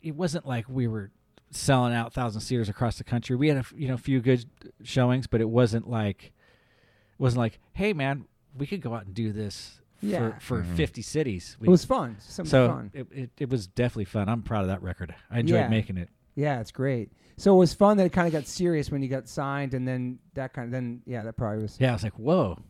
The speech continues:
Speaker 1: this is a real band. We're doing this."
Speaker 2: Yeah.
Speaker 3: Mm.
Speaker 2: <laughs> Yeah, I thought it was really cool and creative, and I was stoked when I was hearing about it when Tony told me about it. It's cool. You, you like
Speaker 3: I
Speaker 2: it.
Speaker 3: wanna check it out.
Speaker 2: I love Davey's voice.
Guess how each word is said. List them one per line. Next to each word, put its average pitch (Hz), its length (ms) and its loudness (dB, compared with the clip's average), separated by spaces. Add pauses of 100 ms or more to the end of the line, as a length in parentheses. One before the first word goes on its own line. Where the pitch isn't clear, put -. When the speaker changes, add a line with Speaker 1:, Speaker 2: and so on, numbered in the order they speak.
(120)
Speaker 1:
this 165 100 -4
is 185 60 0
a 131 60 2
real 117 260 4
band. 139 400 0
We're 113 80 0
doing 165 220 4
this." 85 220 -4
Speaker 2:
Yeah. 143 300 6
Speaker 3:
Mm. 92 460 4
Speaker 2:
<laughs> - 60 -16 (800)
Yeah, 147 180 2
I 175 40 2
thought 220 180 4
it - 20 2
was 127 140 -2
really 156 200 4
cool 156 300 6
and 143 100 2
creative, 147 500 4
and 131 80 2
I 127 60 0
was 123 100 2
stoked 139 240 2
when 135 60 0
I - 20 2
was 120 120 -2
hearing 131 180 0
about 131 260 -2
it 127 120 -4
when 117 140 -4
Tony 123 220 -2
told 120 140 0
me 123 60 -2
about 127 220 -2
it. 120 40 -2
It's 120 80 -10
cool. 120 280 -6
You, 131 160 -8
you 135 60 -10
like 127 200 -10
Speaker 3:
I 95 40 -8
Speaker 2:
it. 98 40 -6
Speaker 3:
wanna 98 160 -4
check 87 220 -8
it 80 60 -8
out. 85 160 -8
Speaker 2:
I - 40 -6
love 135 180 -2
Davey's 113 240 0
voice. 113 460 0